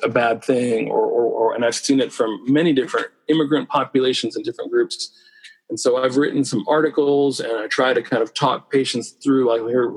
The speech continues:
here's really what it was all about. And this is the science of it, evolutionarily speaking, and, and what it can do for your body and your brain." I wrote an article called Cannabis Fear Deconditioning.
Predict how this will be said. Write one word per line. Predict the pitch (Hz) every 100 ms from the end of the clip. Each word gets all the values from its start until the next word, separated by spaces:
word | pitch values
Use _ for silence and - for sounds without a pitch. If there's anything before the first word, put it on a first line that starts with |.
| -
here's | 131 -
really | 123 120
what | 117 113
it | 107
was | 117
all | 110 110
about. | 123 131 127 117
And | 113
this | 117
is | 117
the | 113
science | - 123 127 120 -
of | 120
it, | 117 -
evolutionarily | 117 123 143 143 123 120 120
speaking, | - 127 120 120 113 113 110
and, | 107 107 _ - _ -
and | 113 95
what | 120
it | 113
can | 127 113
do | 117 117
for | -
your | 110
body | 104 135 127 120
and | 117
your | -
brain." | 156 139 135 127 107 - _ -
I |
wrote | 127 131
an | 131 -
article | 131 120 - 113
called | 123 104
Cannabis | - 143 135 127 127 117 -
Fear | - - 147 139 127
Deconditioning. | 120 127 - 107 117 - 107 107